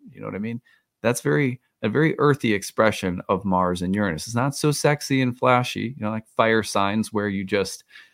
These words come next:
pop some, uh, mushrooms and go running through the woods or something. <laughs> Be very fire sign-like. But yeah, the earth will move things around if it needs to. And, uh,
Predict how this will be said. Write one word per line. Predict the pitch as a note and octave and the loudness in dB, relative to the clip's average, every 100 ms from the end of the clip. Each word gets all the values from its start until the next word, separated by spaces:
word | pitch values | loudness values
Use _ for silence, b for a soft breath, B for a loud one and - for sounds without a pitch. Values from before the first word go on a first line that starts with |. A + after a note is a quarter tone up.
| B B _ _ _ _ _ | B B _ _ _ _ _
pop | - A#2+ A2+ - - - | 0 6 6 4 -18 -10
some, | - - A2+ G#2 | -4 2 4 6
uh, | F#2+ F#2 F#2 - | 6 6 2 0
mushrooms | A#2 A2+ - - G#2 F#2+ F2 - | 2 2 0 0 0 0 -2 -4
and | A2 G2+ | -4 0
go | G2+ G2 | 0 0
running | G#2+ G2+ G2 | 0 -2 -4
through | G#2 | -4
the | G2 | -2
woods | G#2 A2 A2 | 0 0 0
or | A2+ | 0
something. | - C3 A2+ A#2 D3 - - | 4 2 2 4 4 4 2
<laughs> | E3+ - _ E3 D#3+ - C#3+ - - C#3+ - F3+ F3+ - | 2 0 _ 2 2 4 2 2 0 0 -2 -16 -8 0
Be | B2 | 2
very | A2 G#2+ | 4 2
fire | - G#2 G#2+ G2 | 2 0 0 -2
sign-like. | A2+ A2 G#2+ A2+ - b b b b | -4 -4 -4 -6 -10 b b b b
But | A#2+ A2 - _ _ _ _ - - _ _ | 4 4 2 _ _ _ _ -20 -20 _ _
yeah, | B2+ B2+ - - | 0 0 -2 -6
the | G#2 | 0
earth | A2 A#2+ - | 0 0 0
will | A2 | 2
move | G#2+ G#2+ | 2 0
things | - G#2 G2 | -2 -4 -2
around | G#2 C3 G#2 | -4 -4 -6
if | E2+ | -10
it | F2+ | -8
needs | G#2+ A2+ - | -8 -8 -10
to. | D#2+ D2 _ _ _ _ - | -10 -12 _ _ _ _ -4
And, | A2+ A2+ G#2+ | 0 2 4
uh, | G#2+ G2+ | 4 2